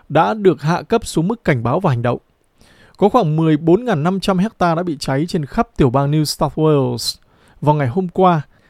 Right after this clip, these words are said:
Thế nhưng Phó Ủy viên Sở Cứu hỏa New South Wales là Peter McKechnie đã cho biết các đám cháy không thể kiểm soát đang diễn ra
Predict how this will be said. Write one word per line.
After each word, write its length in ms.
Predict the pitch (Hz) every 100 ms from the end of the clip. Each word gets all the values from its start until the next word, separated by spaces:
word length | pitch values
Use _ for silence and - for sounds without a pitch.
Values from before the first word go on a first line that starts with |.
| _
Thế 120 | - 185
nhưng 140 | 226
Phó 300 | 190 160 147 -
Ủy 220 | 202 135
viên 440 | 110 151 185 170
Sở 260 | 147 - 156
Cứu 180 | - 190
hỏa 180 | 208 135
New 100 | 147
South 260 | - 156
Wales 460 | 170 170 160 - 143
là 100 | 127 -
Peter 320 | 196 202 202 175
McKechnie 760 | 165 170 - 165 165 160 151 123 _ _ _
đã 200 | 147 156 185
cho 160 | 185
biết 240 | 147 208 - _ _ _ _ _ -
các 180 | 196
đám 220 | 175 165 185
cháy 280 | 175 170
không 160 | 208 233
thể 80 | 170
kiểm 180 | 151 127
soát 360 | - 208 -
đang 220 | 151 139 123
diễn 260 | 139 226
ra 320 | 190 175 139